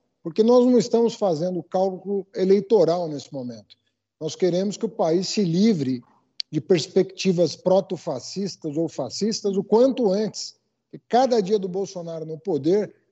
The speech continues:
ele que já cometeu dezenas de crimes de responsabilidade, é um pre-, um prejuízo enorme, é, pra imagem do país. É, não obstante, nós temos que levar em consideração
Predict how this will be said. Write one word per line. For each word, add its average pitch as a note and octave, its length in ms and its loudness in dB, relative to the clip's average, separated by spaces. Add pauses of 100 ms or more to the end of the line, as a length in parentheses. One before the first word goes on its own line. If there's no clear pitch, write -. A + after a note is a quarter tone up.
(120)
ele F3+ 160 -4
que G3+ 100 -6
já F#3 140 -2
cometeu F#3 580 0
dezenas F3+ 880 2 (300)
de C#3+ 120 -12
crimes F#3 420 0
de E3 100 0
responsabilidade, D3+ 1120 -2 (320)
é E3+ 60 -4
um F#3 120 2
pre-, G#3+ 460 4
um D3 60 -8
prejuízo G3 460 4
enorme, A3+ 640 0 (440)
é, D#3+ 140 -6
pra G3 200 -2
imagem F#3+ 420 -2
do G3+ 120 -2
país. C3+ 600 -6 (420)
É, D#3+ 180 -2
não A3+ 220 4
obstante, B3+ 680 0
nós F#3+ 180 -6
temos A#3 220 -6
que G#3+ 360 -4 (160)
levar F#3 280 2
em G3+ 40 -6
consideração G3 840 -2